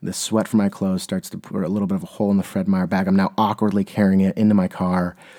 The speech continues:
I put it in the car, and I start laughing. I get everything in the car. I've collected myself. Uh, you know, the, the car is now steaming. I, I know I'm gonna have to defrost on the way home,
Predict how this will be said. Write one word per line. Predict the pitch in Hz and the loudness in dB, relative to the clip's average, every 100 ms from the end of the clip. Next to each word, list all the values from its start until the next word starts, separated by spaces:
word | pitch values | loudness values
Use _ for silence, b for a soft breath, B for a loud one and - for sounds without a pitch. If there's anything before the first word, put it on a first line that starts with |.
| B B B B B B B B | B B B B B B B B
I | 120 | 0
put | 170 | 4
it | 190 | 6
in | |
the | 170 | 6
car, | - 120 | 6 6
and | 110 | 6
I | |
start | 101 117 95 | 4 2 2
laughing. | 92 82 - - - - _ _ _ _ - - | 0 -4 -8 -12 -16 -20 _ _ _ _ -6 0
I | |
get | 110 131 | 4 4
everything | 143 147 | 4 4
in | 120 | 4
the | |
car. | 110 92 85 | 2 -2 -4
I've | 98 - | -4 -4
collected | - 113 113 117 | 0 2 2 2
myself. | 110 107 113 101 101 - - - | 2 0 0 0 0 -6 -20 -12
Uh, | 95 80 80 55 | -10 -8 -8 -10
you | - 98 | -6 -4
know, | 92 | -4
the, | 98 | -4
the | 92 101 | -8 -6
car | - 101 | -2 0
is | 98 | 2
now | 95 | 0
steaming. | 92 - 110 104 101 98 - | 0 -2 2 4 6 4 2
I, | 95 | -2
I | 92 95 | 0 2
know | 98 104 | 2 2
I'm | 101 | 2
gonna | 95 | 0
have | - | -4
to | |
defrost | 85 - 95 90 | -8 -6 -6 -4
on | 92 | -2
the | 90 | 0
way | 85 | 0
home, | 90 87 82 | 0 0 -2